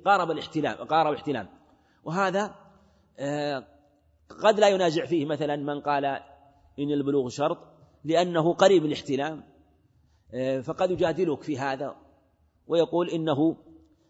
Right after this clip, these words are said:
ليس دليلا واضحا لك، تقول: "سلمنا، عندنا دليل أوضح". في محمود الربيع قال: "وأنا ابن خمس سنين"،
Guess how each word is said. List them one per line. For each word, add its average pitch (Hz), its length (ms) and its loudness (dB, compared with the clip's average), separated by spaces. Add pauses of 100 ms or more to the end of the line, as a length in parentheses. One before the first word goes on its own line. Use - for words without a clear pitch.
(120)
ليس 170 280 6
دليلا 156 340 4
واضحا 127 460 0
لك، 95 200 -14 (1600)
تقول: 156 320 -6
"سلمنا، 117 500 -6
عندنا 123 420 -6
دليل 113 320 -6
أوضح". - 560 -8 (1000)
في 117 180 -4
محمود 123 280 -6
الربيع 135 220 -2
قال: 143 240 -2 (220)
"وأنا 165 380 4
ابن 151 200 2
خمس 170 380 0
سنين"، 123 800 -4